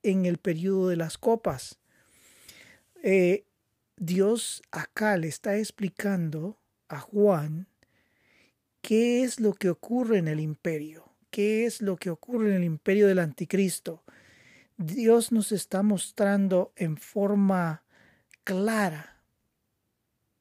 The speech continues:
en forma clara y detallada. Dios quiere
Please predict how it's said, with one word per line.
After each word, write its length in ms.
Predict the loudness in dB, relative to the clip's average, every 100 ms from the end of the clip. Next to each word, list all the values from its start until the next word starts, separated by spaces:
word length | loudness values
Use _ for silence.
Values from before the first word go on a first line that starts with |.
| _ _
en 160 | -8
forma 440 | -4 -2 0 0 -2 _ _
clara 580 | 0 4 4 4 0 -6 _ _ _
y 140 | 0 0
detallada. 800 | 0 -2 -4 -2 -4 -6 -10 -20 _ _ -6
Dios 680 | -2 2 4 4 -2 -14 -10
quiere 540 | -2 2 2 2 0